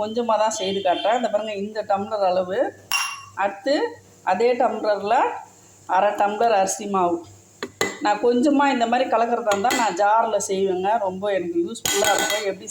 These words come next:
செய்யறேன்னு பாருங்க. இப்போ இதுல வந்து தேவையான அளவு உப்பு போட்டுடலாம். நான் வந்து ஒரு, ஒரு டீஸ்பூன் அளவு போடுறேன்.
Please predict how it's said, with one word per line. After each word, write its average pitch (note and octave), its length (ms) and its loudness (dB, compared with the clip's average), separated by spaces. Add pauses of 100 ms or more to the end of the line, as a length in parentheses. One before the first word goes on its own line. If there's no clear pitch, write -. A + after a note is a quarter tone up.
செய்யறேன்னு F#3+ 420 -6
பாருங்க. F#3 320 0 (920)
இப்போ - 240 -4
இதுல G#3 240 0
வந்து B3 160 0 (120)
தேவையான A3 420 0
அளவு G#3 260 -2
உப்பு A#3+ 240 -10
போட்டுடலாம். G#3 500 -2 (1160)
நான் G3+ 160 0
வந்து A3 240 0
ஒரு, A3 120 0 (120)
ஒரு A3 180 0
டீஸ்பூன் A#3+ 460 -2
அளவு A#3 140 0 (140)
போடுறேன். G3+ 420 2